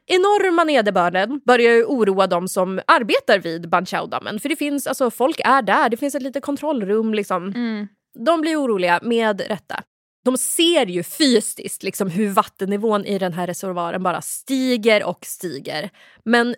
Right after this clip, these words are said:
Speaker 1: trots det har operatören fått order om att inte öppna slussarna. Varför?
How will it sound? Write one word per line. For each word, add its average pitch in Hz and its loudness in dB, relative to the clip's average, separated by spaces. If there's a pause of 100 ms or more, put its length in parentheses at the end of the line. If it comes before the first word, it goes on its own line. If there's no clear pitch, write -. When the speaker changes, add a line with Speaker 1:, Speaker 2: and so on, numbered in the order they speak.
(100)
Speaker 1:
trots - -8
det - -6
har 175 -2
operatören 175 -4
fått 185 -10
order 170 -6
om 175 -4
att 185 -6
inte 202 -4
öppna - -8 (200)
slussarna. - -8 (580)
Varför? 277 0